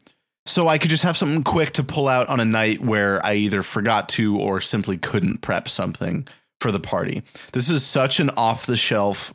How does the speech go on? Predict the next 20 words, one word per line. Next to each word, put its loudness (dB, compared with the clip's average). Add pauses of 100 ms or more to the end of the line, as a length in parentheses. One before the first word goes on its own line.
(100)
and 0
run-it -2
adventure. -2 (240)
It's, 0
it's -4 (180)
perfect. -4
It 0
embodies 0 (140)
all 2
that 0
shit -2 (220)
that -2
Rodney 2
was 0
talking -4
about -2
when -2
we -2
interviewed -4
him. -6